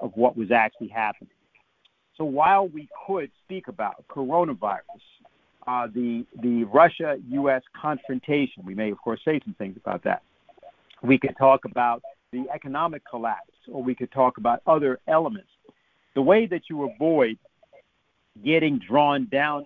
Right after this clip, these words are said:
into the, uh, uh, smelly weeds of, of paradox, uh, is to try to look at things from the standpoint of the general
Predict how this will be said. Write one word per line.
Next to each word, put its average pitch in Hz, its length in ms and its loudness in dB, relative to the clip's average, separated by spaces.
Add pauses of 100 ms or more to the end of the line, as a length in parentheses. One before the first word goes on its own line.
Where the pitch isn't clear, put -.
into 135 760 -4
the, 117 380 -4 (520)
uh, 117 440 0 (300)
uh, 110 400 -2 (240)
smelly 160 460 4
weeds 127 640 2 (680)
of, 131 340 6 (320)
of 131 200 -6
paradox, 143 520 0 (1200)
uh, 135 220 -6
is 170 220 0 (160)
to 139 80 -4
try 190 360 2
to 185 140 0
look 151 320 -2
at 143 220 0
things 147 260 -8
from 135 100 -8
the 123 140 -6
standpoint 131 400 -2
of 98 80 -6
the 110 80 0
general 160 600 4